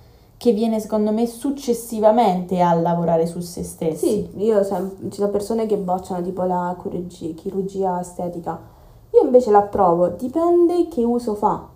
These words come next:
Speaker 1: Certo.
Speaker 2: cioè uno fa. Se uno va appunto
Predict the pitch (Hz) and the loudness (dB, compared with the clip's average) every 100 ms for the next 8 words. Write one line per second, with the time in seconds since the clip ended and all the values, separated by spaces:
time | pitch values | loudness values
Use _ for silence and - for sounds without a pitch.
0 | - - 214 208 226 233 226 226 175 - | -18 -4 0 2 2 2 2 0 -2 -4
1 | - - - - - - - - - - | -20 -20 -20 -20 -20 -20 -20 -20 -20 -8
2 | - 330 370 339 294 294 277 254 254 - | 2 6 8 10 8 8 6 6 4 2
3 | 294 254 240 247 226 214 202 - | 6 6 6 8 8 6 4 2